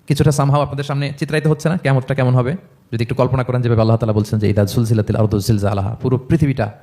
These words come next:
প্রকম্পিত হবে। "ওয়া আখরাজাতিল আরদু আথকালাহা", জমিন তার ভেতরের বস্তুগুলো বের করে দিবে, ভারী, ভারী বস্তুগুলো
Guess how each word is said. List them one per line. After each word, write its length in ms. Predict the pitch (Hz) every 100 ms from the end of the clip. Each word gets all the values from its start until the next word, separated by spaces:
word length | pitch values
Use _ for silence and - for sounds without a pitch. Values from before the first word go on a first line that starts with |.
| _ _ _ _
প্রকম্পিত 380 | 127 117 107 107
হবে। 220 | 92 98 113 - _ _ _ _ _ - -
"ওয়া 100 | -
আখরাজাতিল 420 | 139 131 127 131
আরদু 200 | 120 113
আথকালাহা", 560 | 92 - 117 107 98 92 - _ _ _ _ _ _ _ -
জমিন 300 | 123 135 135
তার 140 | 127 120
ভেতরের 280 | 139 139
বস্তুগুলো 320 | 123 123 123 117
বের 160 | 127
করে 160 | 123 98
দিবে, 180 | 90 - - _ _ _
ভারী, 220 | 110 117 120
ভারী 280 | 107 120
বস্তুগুলো 420 | 117 113 98 92